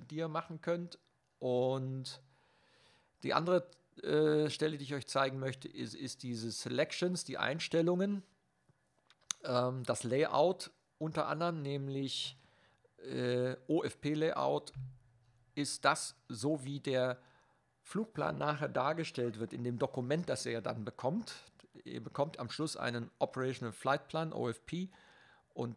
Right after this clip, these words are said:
der ist defaultmäßig im sogenannten Lido-Format. Das ist auch ein Format, das ich tatsächlich, das möchte ich so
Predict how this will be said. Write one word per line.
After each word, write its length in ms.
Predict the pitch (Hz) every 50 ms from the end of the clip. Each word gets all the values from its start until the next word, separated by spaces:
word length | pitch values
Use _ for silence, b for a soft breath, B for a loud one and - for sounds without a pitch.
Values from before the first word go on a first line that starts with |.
| - -
der 400 | 135 131 139 139 143 143 143 b b b b b _ _ _ _ _
ist 340 | 143 143 143 - - - - _ _ _ _ _ - - - - - _ -
defaultmäßig 760 | 170 185 - 196 175 147 151 156 156 147 - 151 143 - -
im 140 | 135 127 117
sogenannten 460 | 117 139 135 131 127 120 107 107 104
Lido-Format. 960 | 107 107 127 156 202 196 185 - 180 175 170 170 170 180 196 190 - - - _
Das 200 | - 120 - -
ist 240 | - 170 - - -
auch 140 | 139 131
ein 100 | 139 131
Format, 460 | 120 - 127 123 127 127 135 143 - 135
das 160 | 123 - -
ich 180 | 127 - -
tatsächlich, 760 | - 127 - - - - 135 - - 123 123 120 - - - - 117 104 - - - 110
das 200 | - 131 - -
möchte 280 | 135 156 170 - - -
ich 160 | 165 - -
so 340 | 165 175 190 240 226 -